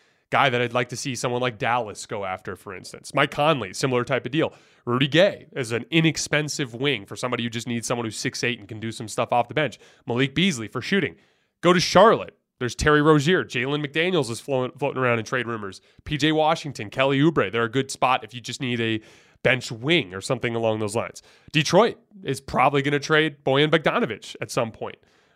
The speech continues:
before we get to the deadline. Washington, uh, Washington and Chicago in particular are two teams that couple more losses before the deadline, and you could see them trying to consider blow things up,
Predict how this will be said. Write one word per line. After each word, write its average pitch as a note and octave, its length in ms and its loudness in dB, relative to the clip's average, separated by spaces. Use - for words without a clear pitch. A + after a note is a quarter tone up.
before C3+ 240 0
we B2 80 0
get B2 140 2
to C3+ 60 -2
the B2 80 2
deadline. A2 420 4
Washington, F3 760 0
uh, C#3+ 460 6
Washington F3 440 2
and C#3+ 100 -2
Chicago E3+ 520 2
in B2+ 80 -2
particular C3 560 0
are A#2+ 60 4
two D3+ 160 -2
teams C3 360 -2
that A2+ 220 4
couple E3+ 220 4
more D#3 220 10
losses D3 460 6
before A#2+ 280 0
the A#2 100 0
deadline, A#2 380 2
and A2+ 100 -4
you A2+ 60 -8
could A2 140 -14
see B2 200 -6
them A2+ 300 -2
trying A#2+ 260 2
to A2 260 0
consider A#2 440 -2
blow A2 220 -2
things G#2 320 -4
up, - 280 2